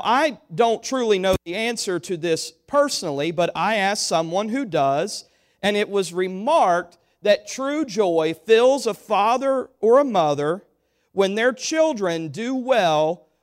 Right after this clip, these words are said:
with what their parents had blessed them with. You find that to be true? True joy is felt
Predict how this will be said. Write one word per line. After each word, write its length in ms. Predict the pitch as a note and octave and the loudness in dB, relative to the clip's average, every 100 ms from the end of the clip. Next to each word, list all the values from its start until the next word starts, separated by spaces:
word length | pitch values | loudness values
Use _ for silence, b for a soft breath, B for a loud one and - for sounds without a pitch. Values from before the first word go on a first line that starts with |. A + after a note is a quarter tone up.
| - | -4
with 200 | F#3 F3 | -4 0
what 320 | G3+ G#3 D#3 | 2 2 0
their 200 | G#3 A#3+ | -4 -6
parents 920 | - - A#3 F3 C#3+ D3 - - - _ _ - | -6 -8 -6 -4 -6 -10 -12 -16 -16 _ _ -14
had 140 | D3+ | -10
blessed 400 | D3 E3 C#3+ - | -4 -4 -4 -10
them 200 | C3+ B2 | -14 -16
with. 160 | B2+ F2+ F#2+ _ _ _ _ _ _ _ _ _ _ | -20 -20 _ _ _ _ _ _ _ _ _ _ _
You 160 | C#3+ | -20
find 260 | C3 D#3 D3+ | -10 -10 -8
that 140 | D3 | -12
to 80 | D3 | -14
be 120 | C#3+ | -18
true? 360 | C3 D#3 D3+ D3+ _ _ _ _ _ _ _ _ _ _ _ _ _ _ _ _ _ _ _ _ _ _ | -14 -12 -12 -16 _ _ _ _ _ _ _ _ _ _ _ _ _ _ _ _ _ _ _ _ _ _
True 260 | - A3 A#3 | -10 -8 -6
joy 540 | E3 G3 E3 D3+ D#3 | -4 0 0 0 -2
is 280 | C#3+ C3+ - | -6 -8 -12
felt 720 | - - F3 D3 D3+ - - | -16 -4 0 0 -2 -8 -20